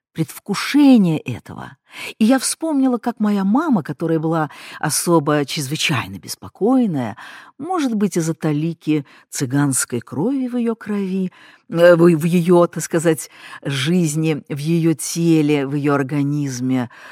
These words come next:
эм, в её характере, я бы сказала. Может быть, из-за этого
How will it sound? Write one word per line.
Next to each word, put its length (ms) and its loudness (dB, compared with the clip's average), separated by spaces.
эм, 680 -4
в 120 -8
её 320 0
характере, 720 -8
я 120 -14
бы 100 -16
сказала. 680 -16
Может 380 0
быть, 200 -4
из-за 200 -4
этого 440 -2